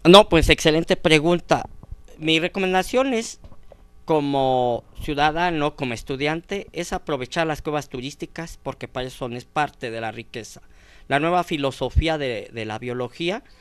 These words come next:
es que hay que utilizar nuestros ecosistemas para algún fin. En este caso, las cuevas turísticas es para ese fin, para entender, estar cerca de ellos.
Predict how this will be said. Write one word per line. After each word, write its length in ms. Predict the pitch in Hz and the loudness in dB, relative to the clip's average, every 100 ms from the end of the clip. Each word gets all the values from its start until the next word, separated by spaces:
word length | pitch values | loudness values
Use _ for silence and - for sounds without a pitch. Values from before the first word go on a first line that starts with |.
| - - | -20 -14
es 120 | - | -8
que 80 | 156 | -6
hay 40 | |
que 100 | - | -6
utilizar 760 | 160 - 131 123 - 139 139 160 - | -8 -6 -6 -6 -4 -2 -2 -4 -12
nuestros 380 | 123 117 120 | -12 -10 -10
ecosistemas 880 | 131 - 120 127 - 156 160 226 - - - - - - - - - - | -12 -10 -12 -12 -8 -4 -4 -6 -10 -20 -20 -20 -20 -20 -20 -20 -20 -6
para 320 | - 180 180 151 | 2 4 6 4
algún 360 | 139 143 147 | 2 0 -2
fin. 280 | 139 131 104 | -2 -4 -4
En 160 | 131 139 | -6 -4
este 220 | 160 180 | -4 -6
caso, 360 | - 156 151 160 | -2 -2 -2 -4
las 140 | 131 | -4
cuevas 180 | - 139 | -4 -4
turísticas 600 | 139 139 - - 165 151 | -4 -4 -8 -8 -8 -6
es 200 | 147 156 - - - | -2 -2 -2 -6 -4
para 160 | 143 | -2
ese 180 | 160 143 | 0 -2
fin, 200 | - 127 | -2 -6
para 200 | - 120 | -4 -4
entender, 480 | 120 135 131 160 156 | -4 -6 -4 -4 -4
estar 300 | 135 135 120 | -6 -6 -6
cerca 440 | - 117 - 113 | -6 -8 -8 -10
de 100 | 104 | -8
ellos. 240 | 95 - | -12 -12